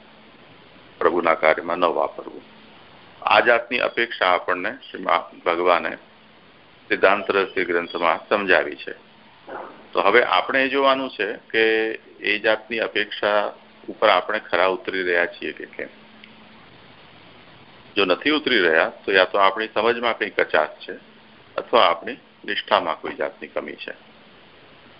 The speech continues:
તો આપણને ચેક કરવું જોઈએ. એટલે ભગવદીઓના ચરિત્રમાં આપણે એમ જોઈએ છીએ કે કેટલાય, અ, ભગવદીઓ સેવક થયા અને પોતાના ગામ પરિવાર તરફ ગયા, જે લોકો આ ભાવનાને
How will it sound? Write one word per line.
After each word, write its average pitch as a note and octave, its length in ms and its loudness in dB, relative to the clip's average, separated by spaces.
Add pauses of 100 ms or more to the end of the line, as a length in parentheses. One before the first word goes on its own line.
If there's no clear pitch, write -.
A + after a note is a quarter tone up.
(320)
તો - 60 -2
આપણને A2+ 420 4
ચેક A#2 300 0
કરવું F2+ 320 -4
જોઈએ. D#2 320 -14 (920)
એટલે A#2 280 2
ભગવદીઓના G#2+ 640 0
ચરિત્રમાં A#2+ 600 0
આપણે A#2+ 260 0
એમ B2 120 -8
જોઈએ C#3 280 -2
છીએ G2+ 320 -8
કે G2 340 -4 (380)
કેટલાય, G#2 420 2 (800)
અ, F#2+ 160 -2
ભગવદીઓ F#2+ 720 -2 (760)
સેવક F#2 340 -2
થયા G#2+ 240 2
અને E2 220 -8
પોતાના F#2 500 -8 (800)
ગામ F2+ 280 4
પરિવાર F2+ 420 4
તરફ F2 300 2
ગયા, F#2+ 300 2
જે E2+ 160 -4
લોકો E2+ 480 -6 (540)
આ E2 100 6
ભાવનાને F2 540 2